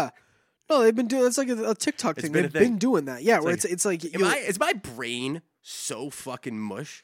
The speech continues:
Speaker 1: that you, like, need to, like, you need
Speaker 2: that
Speaker 1: something
Speaker 2: I
Speaker 1: to
Speaker 2: need to
Speaker 1: stare
Speaker 2: watch
Speaker 1: at.
Speaker 2: this game while I listen to you?
Speaker 1: That's what I'm saying. I was like, I would love to see what healthy dopamine receptors look like,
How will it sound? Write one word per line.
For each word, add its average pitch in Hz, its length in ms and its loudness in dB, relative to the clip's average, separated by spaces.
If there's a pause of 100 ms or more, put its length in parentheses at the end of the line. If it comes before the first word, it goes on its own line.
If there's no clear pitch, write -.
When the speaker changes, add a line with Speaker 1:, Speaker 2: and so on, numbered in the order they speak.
(140)
Speaker 1:
that 190 100 0
you, 196 160 4
like, 160 180 6
need 170 220 4
to, 185 80 8
like, 160 280 2
you 170 120 -6
need 170 140 4
Speaker 2:
that 165 60 -4
Speaker 1:
something 160 220 4
Speaker 2:
I 139 60 0
Speaker 1:
to 151 80 2
Speaker 2:
need 143 60 2
to 147 100 2
Speaker 1:
stare 151 220 2
Speaker 2:
watch 131 100 0
Speaker 1:
at. 120 120 -4
Speaker 2:
this 127 200 -4
game 113 340 -4
while 120 220 -2
I 110 100 -4
listen 104 420 -8
to 110 120 -10
you? 98 240 -8
Speaker 1:
That's 220 200 6
what 254 120 4
I'm 220 80 4
saying. 247 240 2
I 156 60 2
was 165 120 0
like, 160 80 -2
I 151 80 -2
would 175 160 0
love 151 260 -2
to 202 80 -4
see 202 200 0
what 170 160 -2
healthy 160 340 -4
dopamine 175 480 2
receptors 143 500 -4
look 139 200 -8
like, 127 320 -10